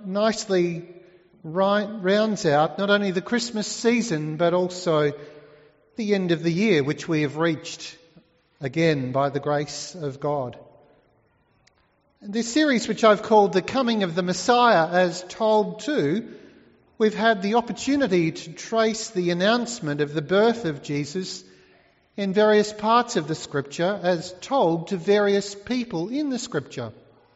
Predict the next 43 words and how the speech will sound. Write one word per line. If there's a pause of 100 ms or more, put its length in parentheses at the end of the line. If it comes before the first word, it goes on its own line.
(1120)
If
you
were
with
us
at
the
start
of
this
month, (880)
you
would
remember
that
we
began
by
thinking
of
the
announcement (800)
of
the
coming
of
the
Messiah
as
told
to
Adam
and
to
Eve, (1080)
way,
way
back
in
the
Garden
of
Eden.